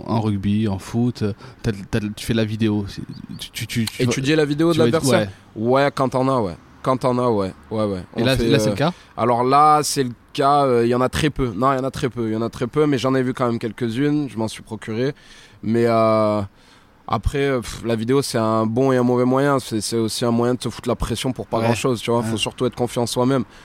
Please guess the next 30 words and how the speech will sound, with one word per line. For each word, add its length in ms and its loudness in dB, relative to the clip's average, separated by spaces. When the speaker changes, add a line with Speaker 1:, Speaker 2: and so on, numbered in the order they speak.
Speaker 2:
Moi, 220 2
euh, 500 0
j'étudie 460 -4
très 180 -2
peu 140 -2
mes 180 2
adversaires. 440 -2
Je 80 -14
peux 80 0
regarder 280 2
un 60 2
petit 160 -2
peu 160 -2
pour 160 -4
voir 160 0
le 80 2
style, 340 0
pour 120 -4
voir 280 2
le 60 2
comportement 600 0
de 80 0
la, 160 2
de 80 -2
l'adversaire 460 -2
sur 180 -4
le 80 0
ring, 260 0
et 60 -2
cetera, 440 0